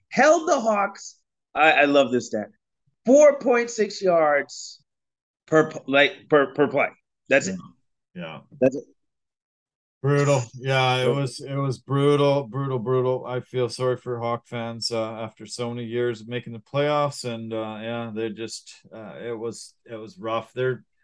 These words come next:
Speaker 2: uh, they did not have anything going in this
Speaker 1: No.
Speaker 2: game at all. Their, their o-, uh, offense was just completely stymied by the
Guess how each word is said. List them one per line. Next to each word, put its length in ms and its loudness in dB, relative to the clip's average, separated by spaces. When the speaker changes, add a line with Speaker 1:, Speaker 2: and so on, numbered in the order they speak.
Speaker 2:
uh, 260 -12
they 180 -6
did 180 -6
not 240 -4
have 260 -10
anything 540 -8
going 460 -8
in 100 -10
this 200 -2
Speaker 1:
No. 120 -4
Speaker 2:
game 320 -10
at 200 -14
all. 260 -6
Their, 180 -12
their 240 -10
o-, 220 -8
uh, 200 -10
offense 460 -2
was 160 0
just 260 -2
completely 400 0
stymied 540 -2
by 240 2
the 280 -2